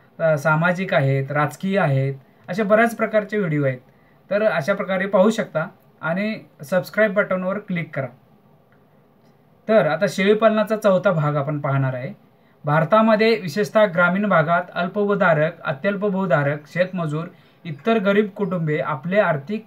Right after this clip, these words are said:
जीवनमान सुधारण्यासाठी संकरित गायी पाळणे, कुक्कुटपालन यासारखे जोड व्यवसाय करतात. शेळीपालन हा त्यापैकी एक अत्यंत फायदेशीर पूरक व्यवसाय आहे.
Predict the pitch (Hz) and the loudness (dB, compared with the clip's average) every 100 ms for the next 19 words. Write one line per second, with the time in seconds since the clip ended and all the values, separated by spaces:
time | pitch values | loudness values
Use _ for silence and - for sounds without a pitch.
0 | 156 170 180 180 190 165 151 151 156 160 | -8 -6 -4 -4 -6 -6 -4 -4 -4 -6
1 | 135 135 135 - _ _ - 175 156 220 | -4 -6 -8 -14 _ _ -4 -4 0 -2
2 | 185 185 185 196 160 143 139 156 160 202 | 0 0 0 0 0 0 -4 -6 -6 -4
3 | 196 165 175 170 170 180 160 180 156 156 | 0 0 0 -4 -4 -6 -6 -6 -4 -4
4 | 143 151 151 202 196 165 147 _ _ _ | -4 -6 -2 -2 -2 -4 -6 _ _ _
5 | _ _ - 202 233 233 220 220 196 208 | _ _ -4 0 2 4 4 4 0 2
6 | 202 175 185 220 180 151 147 180 196 170 | 0 0 -4 -4 -4 -4 -8 -8 -6 -4
7 | 165 - 214 220 175 165 170 165 190 165 | -6 -2 -2 -2 -4 -6 -6 -8 -10 -6
8 | 160 156 139 139 143 185 160 | -6 -4 -6 -6 -6 -2 -2